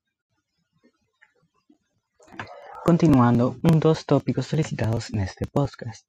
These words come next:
é o das crianças. Apesar das abundantes evidências de que covid dezenove raramente mata crianças,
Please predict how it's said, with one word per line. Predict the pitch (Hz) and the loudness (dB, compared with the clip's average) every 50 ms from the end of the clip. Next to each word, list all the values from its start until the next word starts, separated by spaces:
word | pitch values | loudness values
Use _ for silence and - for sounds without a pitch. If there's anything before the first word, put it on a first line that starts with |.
| _ _ _ _ _ _ _ _ _ - | _ _ _ _ _ _ _ _ _ -4
é | - - 127 139 - _ _ _ _ - - _ | -4 -2 -2 -4 -8 _ _ _ _ -20 -10 _
o | - 139 139 143 160 - - | 0 0 0 0 -4 -4 -2
das | 113 101 95 - | -2 -2 -2 -4
crianças. | - - 113 247 339 139 120 90 - - - - - - _ _ _ _ _ - - - - _ _ | -2 0 2 4 4 2 2 -2 -4 -8 -16 -20 -20 -20 _ _ _ _ _ -20 -20 -20 -20 _ _
Apesar | - - - - - - 110 104 104 107 107 | -12 -10 -8 -8 -6 -4 -4 -4 -4 -4 -6
das | - 123 113 - | -8 -8 -8 -6
abundantes | 113 117 127 135 135 139 143 143 - 135 - - | -4 -2 -2 -2 0 -2 -2 -2 -4 -6 -4 -2
evidências | 143 151 143 151 151 151 147 - 127 127 - - - | 0 2 4 4 4 2 2 0 -2 -6 -8 -4 -2
de | 104 101 | -2 -2
que | - - 104 101 - _ _ _ _ _ | 0 0 -2 -2 -2 _ _ _ _ _
covid | - 110 107 92 98 - _ _ | 0 2 2 4 2 0 _ _
dezenove | - 135 139 131 - - 135 131 131 127 123 123 - - _ _ | 2 4 4 4 2 0 0 2 2 2 2 0 -2 -6 _ _
raramente | - 143 147 147 135 120 110 107 110 113 - - 113 - - | -2 2 2 4 4 4 2 2 0 0 -2 -4 -6 -6 -4
mata | 113 104 92 90 - 95 | -4 -4 -4 -4 -6 -6
crianças, | 92 - 113 117 113 113 113 113 - 123 123 | -2 0 2 2 2 2 0 -2 -4 -6 -6